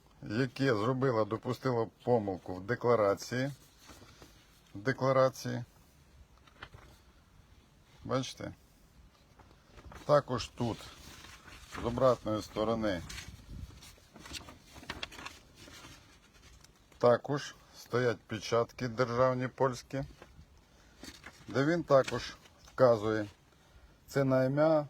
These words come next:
полковника Сергія Шахету, начальника головного управління Національної поліції Миколаївської області. Заява. Цим заявляю, що товари, зазначені в декларації такий-то від чотирнадцятого травня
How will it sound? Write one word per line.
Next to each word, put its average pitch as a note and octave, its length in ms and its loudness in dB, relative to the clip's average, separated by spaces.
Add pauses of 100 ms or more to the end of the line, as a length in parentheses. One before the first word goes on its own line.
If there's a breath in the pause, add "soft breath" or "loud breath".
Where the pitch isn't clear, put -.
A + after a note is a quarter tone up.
полковника B2+ 600 0
Сергія A#2 340 -2
Шахету, C3 720 -2 (1040 soft breath)
начальника B2 480 0
головного B2 240 0
управління C3+ 720 0
Національної A2+ 520 -4
поліції B2+ 440 -6
Миколаївської G#2+ 540 0
області. E2 560 -6 (200)
Заява. G#2 720 2 (920 soft breath)
Цим E3 320 2
заявляю, A#2+ 760 4
що C3+ 240 -2
товари, A#2+ 560 4
зазначені B2+ 640 0
в A#2+ 80 -6
декларації A2+ 800 2
такий-то B2 720 -2 (500)
від B2 180 -4
чотирнадцятого C3+ 540 -2
травня C3 520 2